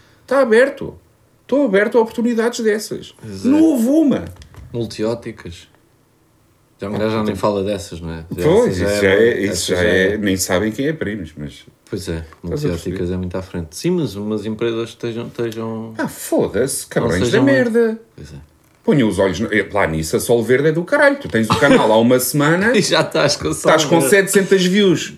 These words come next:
Speaker 2: Eles identificam-te logo.
Speaker 1: Em sete dias, meu amigo,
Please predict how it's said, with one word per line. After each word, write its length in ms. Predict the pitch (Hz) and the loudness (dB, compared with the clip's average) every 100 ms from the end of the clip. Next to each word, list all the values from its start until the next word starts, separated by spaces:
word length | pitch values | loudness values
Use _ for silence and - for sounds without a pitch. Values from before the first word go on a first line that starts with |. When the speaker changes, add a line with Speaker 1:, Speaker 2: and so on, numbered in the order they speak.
| - | -6
Speaker 2:
Eles 220 | 131 131 | -2 0
identificam-te 840 | 139 135 139 135 147 135 151 - | 2 2 0 0 0 2 0 2
logo. 200 | 139 135 180 | 2 4 4
Speaker 1:
Em 100 | 180 | 2
sete 400 | - 202 190 156 | 2 2 2 0
dias, 480 | 170 175 196 - - | 2 4 2 0 -6
meu 160 | 185 220 | -2 2
amigo, 400 | 254 247 160 | 4 4 2